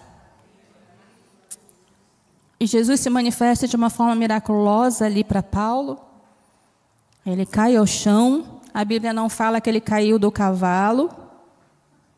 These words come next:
tá? A Bíblia fala que ele apenas caiu ao chão.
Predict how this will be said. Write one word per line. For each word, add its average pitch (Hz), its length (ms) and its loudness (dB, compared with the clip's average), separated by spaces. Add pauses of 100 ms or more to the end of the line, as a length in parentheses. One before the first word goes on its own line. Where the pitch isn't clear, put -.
(160)
tá? 190 340 -4 (680)
A 202 120 -8
Bíblia 202 260 -4
fala 214 320 -6
que 214 120 -10
ele 208 100 -6
apenas 214 460 -8
caiu 208 360 -4
ao 190 120 -4
chão. 202 440 -4